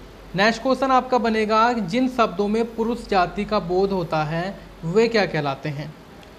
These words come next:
जिन शब्दों में पुरुष जाति का बोध होता है वे क्या कहलाते हैं? Question number तीन,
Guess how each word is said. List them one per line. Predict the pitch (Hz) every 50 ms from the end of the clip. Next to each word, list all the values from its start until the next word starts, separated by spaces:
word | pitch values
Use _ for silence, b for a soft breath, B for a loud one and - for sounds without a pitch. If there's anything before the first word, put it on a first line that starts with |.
| - - - - - -
जिन | 165 151 - 247 254 262
शब्दों | 254 - 233 208 170 170 190 190
में | 185 190 202 214 220 214 -
पुरुष | 220 233 254 247 202
जाति | 190 214 208 180 160 160 196 196
का | 196 202 202 196
बोध | 165 180 190 220 240 208
होता | 220 196 165 - 170 160 156
है | 151 165 160 165 175 - - - - - - - -
वे | 160 190 240 254 247
क्या | 254 247 208 175
कहलाते | 165 - 156 139 139 135 - - 185
हैं? | 190 196 185 151 143 - - - - - - - - - - - - - -
Question | - 214 208 - 262 247
number | 233 202 175 175 170
तीन, | 165 - 185 175 156 143 143